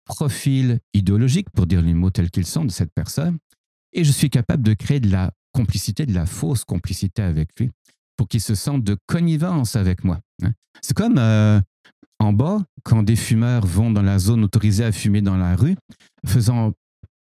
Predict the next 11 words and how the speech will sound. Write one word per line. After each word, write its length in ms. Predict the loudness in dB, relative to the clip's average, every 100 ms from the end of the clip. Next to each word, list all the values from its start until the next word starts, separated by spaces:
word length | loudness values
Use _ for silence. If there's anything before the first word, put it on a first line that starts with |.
| _
partie 380 | -2 -2 0 0
du 140 | 2 2
même 260 | 2 0 0
club 340 | 0 0 0 0
de 160 | 0
proscrits, 720 | 2 2 2 -2 -2 0 0 -2 -12 _ _ -6
euh, 520 | -2 0 0 0 0 0
ils 160 | -2
se 180 | 0 0
sentent 240 | 0 -2 -2
solidaires 640 | 0 2 2 0 0